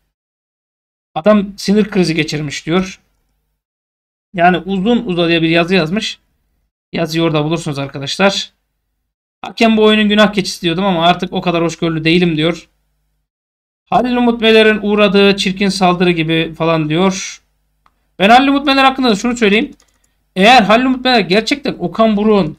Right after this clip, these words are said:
yakın arkadaşıysa o, e, yaşadığı saldırıyı hak etmiştir. Gerçekten diyorum bak. Yaşadığı saldırı. Bak Arda kardeşler bir saldırıya karışsaydı, eğer bir saldırı, hani bu saldırı Arda kardeşler olsaydı derdim ki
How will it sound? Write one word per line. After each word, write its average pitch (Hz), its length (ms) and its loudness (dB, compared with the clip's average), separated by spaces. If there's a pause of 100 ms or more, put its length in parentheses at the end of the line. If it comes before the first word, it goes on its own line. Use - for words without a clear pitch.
yakın 165 260 -4
arkadaşıysa 180 880 0 (1040)
o, 240 280 2 (220)
e, 175 120 -6
yaşadığı 170 580 0
saldırıyı 214 440 2
hak 190 180 -2
etmiştir. 190 580 -6 (380)
Gerçekten 220 500 -6
diyorum 139 220 -8
bak. 135 120 -16 (260)
Yaşadığı 190 320 -6
saldırı. 175 260 -6 (380)
Bak 170 160 0
Arda 233 320 2
kardeşler 262 460 0
bir 233 60 -4
saldırıya 226 680 0 (800)
karışsaydı, 220 580 2
eğer 170 380 0
bir 175 80 -10
saldırı, 185 420 0
hani 170 240 -4
bu 247 80 0
saldırı 196 360 2
Arda 196 220 2
kardeşler 196 380 0
olsaydı 175 500 -8
derdim 226 320 0
ki 220 240 -2